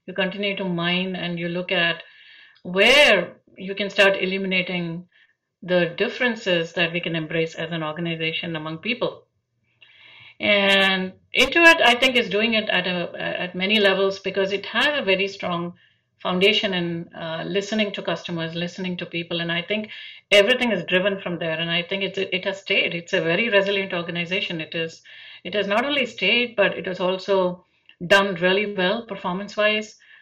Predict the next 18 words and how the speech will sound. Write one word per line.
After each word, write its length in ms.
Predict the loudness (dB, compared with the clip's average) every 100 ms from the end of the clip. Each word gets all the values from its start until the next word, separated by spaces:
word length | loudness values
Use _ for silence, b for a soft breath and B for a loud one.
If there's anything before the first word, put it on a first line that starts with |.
| b b _ -8
through 240 | -2 2
the 80 | 2
pandemic. 500 | 2 -6 -12 -14 -20 _ _ _ _ _
And 160 | -2 0
you 100 | 2
can 160 | 0 0
see 400 | 0 2 2 0
some 160 | -2
of 140 | -4 -4
these 160 | -2
organizations, 960 | -2 -2 -4 -2 -2 -2 -6 -8 -12 -20 b b b
how 280 | 2 6 8
it 100 | 6
is 260 | 0 -6 0
so 260 | 4 4
important 600 | 2 0 0 0 -2 -6 -10
to 80 |
say, 540 | -10 -6 -4 -4 -8